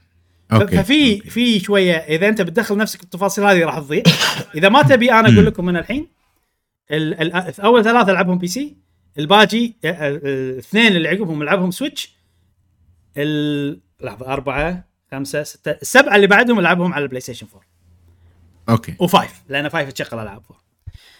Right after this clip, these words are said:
Speaker 1: فهذا شرح يعني سريع، إن أنت لازم تحط ببالك أول شيء، هل أنت يعني هذه اللعبة مثلًا، أوكي، أنت تلعبها، ممكن الجزء الأول حلو، بس الجزء الأول ما يمشي بروحه، لازم تلعب الجزء الثاني عشان تعرف القصة الكاملة.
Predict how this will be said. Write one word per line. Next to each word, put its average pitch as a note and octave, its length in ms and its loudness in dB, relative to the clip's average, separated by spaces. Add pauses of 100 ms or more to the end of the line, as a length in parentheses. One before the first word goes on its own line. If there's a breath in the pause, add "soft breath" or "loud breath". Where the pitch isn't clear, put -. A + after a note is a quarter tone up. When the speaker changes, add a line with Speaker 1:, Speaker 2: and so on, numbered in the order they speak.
(420 soft breath)
Speaker 1:
فهذا C#4+ 240 6
شرح B3 380 2
يعني E3 260 -2
سريع، G#3 580 6
إن F3 100 0
أنت F#3 200 0
لازم A3 260 4
تحط G#3+ 260 -6
ببالك G3+ 440 0
أول D4 240 4
شيء، A3+ 320 0 (120)
هل B3+ 200 0
أنت C#4 420 0 (1080)
يعني E3+ 260 4
هذه A3+ 200 6
اللعبة G3+ 320 2
مثلًا، F3+ 440 -4
أوكي، D#3 220 -6
أنت C3+ 120 -8
تلعبها، D#3+ 360 -2
ممكن D#3 220 -4
الجزء F3 220 -6
الأول F3 260 2
حلو، E3+ 240 -2 (400)
بس - 360 -6 (460)
الجزء C3 160 -14
الأول F3+ 420 2
ما F#3 160 4
يمشي A3+ 200 4
بروحه، F3+ 280 0
لازم E3 280 0
تلعب D#3+ 260 -2
الجزء D#3 200 -8
الثاني G3 280 2
عشان C#3+ 200 -6
تعرف D3+ 220 -8
القصة - 280 -10
الكاملة. A#2 300 -10